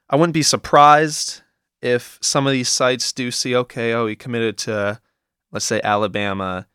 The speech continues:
and they have X amount of people subscribing to our site,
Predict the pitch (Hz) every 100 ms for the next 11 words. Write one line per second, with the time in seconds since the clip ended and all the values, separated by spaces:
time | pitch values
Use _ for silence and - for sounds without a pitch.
0 | _ _ _ _ _ _ _ - 104 104
1 | 104 104 98 98 92 - 107 - 117 104
2 | 101 98 - 110 101 101 95 95 - _
3 | _ _ - 101 - 104 104 104 98 101
4 | - 101 95 - 101 98 95 - 113 113
5 | 104